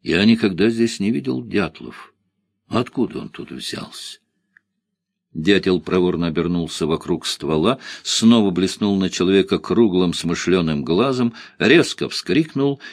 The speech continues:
и, будто чего-то испугавшись, метнулся в сторону и пропал среди ветвей. С высокой сосны медленно спланировала на маслянисто зеленевшую траву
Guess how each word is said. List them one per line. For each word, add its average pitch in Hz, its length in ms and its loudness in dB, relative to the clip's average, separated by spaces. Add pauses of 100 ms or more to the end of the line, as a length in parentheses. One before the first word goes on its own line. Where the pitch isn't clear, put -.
и, 117 120 4
будто 160 400 4
чего-то 92 400 0
испугавшись, 120 840 -4
метнулся 127 640 -4
в 123 60 -12
сторону 95 600 -2 (260)
и 247 120 0
пропал 110 540 -6
среди 60 420 -8
ветвей. 71 560 -6 (520)
С - 160 0
высокой 110 460 4
сосны 104 440 4
медленно 101 600 4
спланировала 101 800 4
на 101 100 2
маслянисто 101 720 2
зеленевшую 98 720 2
траву 98 460 2